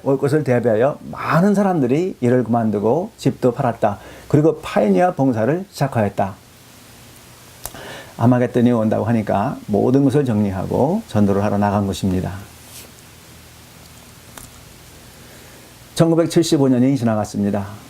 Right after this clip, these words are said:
여러분, 아마겟돈이 왔나요? 천구백칠십오 년의 예언도 거짓으로 천하에 드러났습니다. 결과적으로 천구백칠십오 년에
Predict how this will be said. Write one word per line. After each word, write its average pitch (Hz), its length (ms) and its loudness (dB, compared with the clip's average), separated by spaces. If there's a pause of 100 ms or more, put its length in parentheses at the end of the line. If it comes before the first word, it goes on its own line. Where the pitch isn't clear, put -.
(880)
여러분, 127 260 2
아마겟돈이 123 480 0
왔나요? 110 460 -2 (1080)
천구백칠십오 165 760 2
년의 143 240 2
예언도 107 580 -2
거짓으로 123 560 2
천하에 143 300 -2
드러났습니다. 101 680 -2 (1120)
결과적으로 160 720 2
천구백칠십오 170 640 0
년에 117 400 0